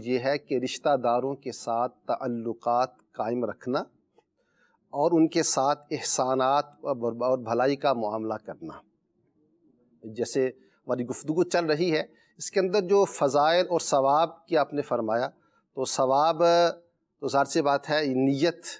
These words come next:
کے ساتھ ہی ہوتا ہے۔ بعض اوقات کچھ کام ایسے ہو رہے ہوتے ہیں جو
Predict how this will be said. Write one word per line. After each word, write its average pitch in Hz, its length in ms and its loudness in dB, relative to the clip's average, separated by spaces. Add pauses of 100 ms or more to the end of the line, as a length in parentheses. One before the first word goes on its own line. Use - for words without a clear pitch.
(200)
کے 151 80 -2
ساتھ 147 460 -2
ہی 135 40 0
ہوتا 123 280 -2
ہے۔ 143 60 0
بعض 147 260 0
اوقات 160 340 -2 (680)
کچھ - 180 -12
کام 165 280 2 (120)
ایسے 156 280 0
ہو 151 140 4
رہے 160 120 4
ہوتے 139 320 0
ہیں 151 300 0
جو 143 540 2